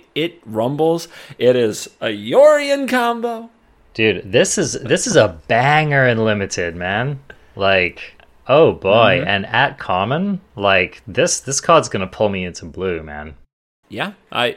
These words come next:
Speaker 1: I, Thassa is still legal if you wanna, you
Speaker 2: <laughs>
Speaker 1: know,
Speaker 2: If you wanna
Speaker 1: you wanna,
Speaker 2: really
Speaker 1: you wanna
Speaker 2: go
Speaker 1: try that?
Speaker 2: for it. There you go. You even get a little value if it gets bone crushed.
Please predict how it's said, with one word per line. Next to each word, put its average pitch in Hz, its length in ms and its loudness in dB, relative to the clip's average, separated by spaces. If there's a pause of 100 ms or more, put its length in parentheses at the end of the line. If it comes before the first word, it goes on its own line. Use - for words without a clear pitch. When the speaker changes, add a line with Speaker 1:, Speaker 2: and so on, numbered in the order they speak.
Speaker 1:
I, - 100 -6
Thassa 131 540 -2
is 135 120 0
still 127 320 -2
legal 123 460 -4
if 123 140 -12
you 104 100 -6
wanna, 104 340 -4 (380)
you - 60 -2
Speaker 2:
<laughs> 175 80 4
Speaker 1:
know, 107 120 0
Speaker 2:
If 170 160 2
you 131 160 2
wanna 120 380 4
Speaker 1:
you 104 60 2
wanna, 113 140 0
Speaker 2:
really 110 340 4
Speaker 1:
you 117 60 0
wanna 117 140 -2
Speaker 2:
go 92 80 0
Speaker 1:
try 101 200 2
that? 113 240 0
Speaker 2:
for 117 180 0
it. 139 120 -8 (240)
There 117 220 2
you 110 160 0
go. 95 200 0
You 110 220 0
even 110 100 -6
get 107 160 2
a 101 40 0
little 101 280 -2
value 95 480 -2
if 110 100 -6
it 110 80 -2
gets 98 200 -2
bone 95 500 -8
crushed. 120 500 -4